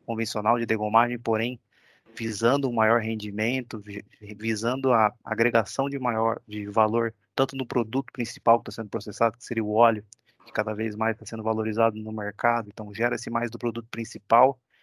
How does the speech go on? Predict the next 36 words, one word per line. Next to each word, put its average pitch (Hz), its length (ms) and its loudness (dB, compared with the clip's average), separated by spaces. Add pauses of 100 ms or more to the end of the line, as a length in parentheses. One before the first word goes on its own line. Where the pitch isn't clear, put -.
(160)
gera-se 117 340 -4
menos 120 300 -4
dos 117 140 -4
subprodutos 117 580 -6
que - 100 -16
tá, 117 160 -4
às 104 120 -2
vezes 110 280 -2
tem 113 240 -4 (580)
um 113 300 -6
custo 139 460 0
de, 110 340 -4
um, 107 160 -10 (160)
de, 104 360 -6
de 104 200 -12 (100)
um 107 100 -10
preço 120 360 2
de 110 80 -4
venda 113 340 -4 (320)
menor. 117 540 2 (420)
Então, 123 360 -2
o - 20 -4
business 131 420 -4
case 127 280 0
dos 120 140 -12
processos 117 360 -2
enzimáticos 117 400 -2
cada 120 240 0
vez 120 220 -2
mais 117 240 -2
vem 120 140 -6
fazendo 117 380 -4
sentido 120 680 -6
pra 123 200 -2
indústria, 110 560 -8
né? 95 200 -12